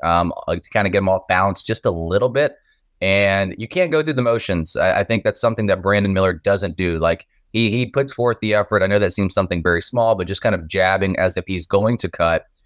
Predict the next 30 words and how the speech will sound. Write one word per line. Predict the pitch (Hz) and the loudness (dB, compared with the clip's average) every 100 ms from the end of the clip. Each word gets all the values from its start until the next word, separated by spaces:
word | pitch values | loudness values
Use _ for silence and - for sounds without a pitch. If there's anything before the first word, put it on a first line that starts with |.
| _ _ - | _ _ 0
And | 90 92 92 90 | 2 2 2 0
we've | 107 | -4
seen | - 160 | -2 0
that | 131 98 | 2 2
so | 104 | 0
far | 95 98 92 | 0 2 0
in | 90 | 0
his | 87 | -2
rookie | 92 - | -4 -4
year | 82 90 85 | -4 0 0
where | 80 87 90 80 _ _ _ | 0 2 2 0 _ _ _
he | - | -8
doesn't | 95 110 113 101 | -2 -2 0 0
go | 107 | 0
through | 104 | 0
the | 101 | 0
motions. | 101 101 - 98 92 | 0 0 0 -2 -2
He | 87 | -4
takes | - 92 - | -2 -2 -2
every | - 110 110 | -2 0 0
little | 104 101 | 2 0
space | - 104 101 - | 0 0 0 0
that | |
he | 92 | -4
can, | 90 98 95 95 92 - | -4 -2 0 2 0 -4
and | 85 90 90 90 90 - _ _ | -2 0 2 0 -2 -10 _ _
he | 92 | -6
runs, | 87 95 101 101 92 - - - _ - | -2 0 0 0 -4 -10 -18 -20 _ -4
you | 90 | 0
know, | 85 85 | 2 0